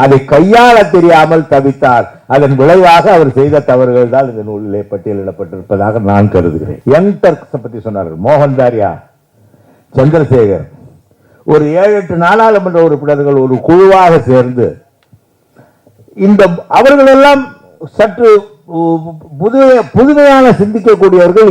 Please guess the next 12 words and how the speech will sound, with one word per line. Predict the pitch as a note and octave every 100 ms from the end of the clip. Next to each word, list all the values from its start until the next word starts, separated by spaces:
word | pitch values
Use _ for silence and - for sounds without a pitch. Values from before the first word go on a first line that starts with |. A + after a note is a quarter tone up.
| E3+
இளைஞர்கள், | F#3 A3 A#3 G3 E3+ C3
அன்றைய | D3 F#3+ F#3 D#3
தேதியிலே | G3 G3+ G3+ G3+ D#3+
இளைஞர்கள், | E3+ E3 C#3+ A#2+ E2 - _ _ _
அவர்கள் | C3+ G3 B3 A#3+ C4 A#3
இவர் | G#3 F#3
இந்த | F3+ E3+
மூத்தவர்களை | G3 A3 A#3+ G#3 F#3+ F#3
எல்லாம் | F#3+ G3+ F3+
இந்திரா | E3+ G3 G3+ F#3+
காந்தியின் | F#3 F3 E3+ D#3+ -
சார்பில் | D3 E3+ F#3 G3 F3+